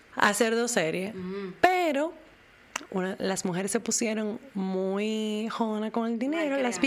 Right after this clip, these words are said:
Speaker 1: viejas, malcriadas. Y Bravo le dijo, "Pues tú sabes qué, manita.
Speaker 2: Peace out.
Speaker 1: Te vi, te veré. Gracias por participar. Nosotros tenemos este elenco de jóvenes y ustedes están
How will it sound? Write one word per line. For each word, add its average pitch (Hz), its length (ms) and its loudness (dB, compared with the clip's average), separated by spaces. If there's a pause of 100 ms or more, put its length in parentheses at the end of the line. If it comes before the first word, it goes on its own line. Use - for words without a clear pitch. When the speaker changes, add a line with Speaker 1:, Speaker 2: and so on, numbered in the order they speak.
(320)
Speaker 1:
viejas, 269 140 -4 (140)
malcriadas. 302 640 0 (760)
Y 233 220 2
Bravo 233 240 2
le 262 100 2
dijo, 277 160 0
"Pues 285 140 0
tú 302 80 -2
sabes 392 300 4
qué, 262 140 2
manita. 202 580 0 (480)
Speaker 2:
Peace 262 260 -2
out. 185 280 -2 (960)
Speaker 1:
Te 208 200 6
vi, 220 160 2
te 240 160 2
veré. 175 420 0 (180)
Gracias 196 380 2
por - 100 -2
participar. 202 440 0
Nosotros 190 240 -2
tenemos 220 240 -2
este 214 120 -2
elenco 214 280 0
de 214 100 -2
jóvenes 277 500 -2
y 233 100 0
ustedes 208 240 -2
están 233 400 -2